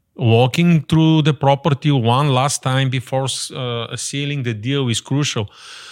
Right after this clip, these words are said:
This final walkthrough, as I said, um, uh, above, uh, ens-, uh, ensures you're, you are getting exactly what you paid for.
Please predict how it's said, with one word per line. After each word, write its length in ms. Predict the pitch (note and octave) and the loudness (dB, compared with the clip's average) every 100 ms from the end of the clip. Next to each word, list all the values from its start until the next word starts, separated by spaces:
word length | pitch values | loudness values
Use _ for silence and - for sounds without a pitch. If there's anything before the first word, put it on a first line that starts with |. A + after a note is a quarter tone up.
| - - | -18 -2
This 180 | D#3+ - | -2 0
final 460 | D3 D#3+ D#3+ C3+ | 0 2 2 2
walkthrough, 680 | B2 A3+ G3 D3 C3 D3+ F3 - | 4 2 0 0 2 2 -2 -6
as 420 | A2+ A2 - - - | -2 -2 -2 -8 -6
I 260 | B2 A#2+ A#2 | -4 -2 -2
said, 380 | - B2 A#2 - | -2 -4 -4 -4
um, 640 | B2+ A#2+ A#2+ A#2+ A#2 G#2+ _ | -2 0 0 -2 -2 -6 _
uh, 300 | D2+ D#3 F3 - | -12 -10 -10 -8
above, 500 | B2+ G#2+ B2+ D3+ D#3 - - - - - - | -4 0 2 0 -2 -8 -20 -20 -20 -20 -10
uh, 480 | B2+ C3+ C3+ C3 B2+ | -2 0 0 0 0
ens-, 540 | C#3 D3 B2+ - - G#3 | 2 2 2 0 -4 -4
uh, 480 | E3+ D#3 D#3 D#3 E3 _ _ _ _ - | -2 0 -2 -6 -14 _ _ _ _ 0
ensures 640 | D#3+ C#3+ - G3+ E3+ - | 4 4 4 2 2 2
you're, 400 | D#3 D3 D3 D3 D3+ | 2 2 4 2 2
you 260 | D3+ D3 | 2 2
are 100 | C#3+ | 2
getting 420 | A#2+ A#2+ B2+ C3+ B2 | 2 0 0 0 0
exactly 600 | A2 F#2+ C3 B2+ B2+ B2 | 0 0 0 0 0 2
what 400 | G2+ A#2+ D#3+ - | 2 2 0 -2
you 100 | C#3+ | -4
paid 320 | - A#2 G#2 | 0 0 0
for. 300 | - F2+ | -2 -4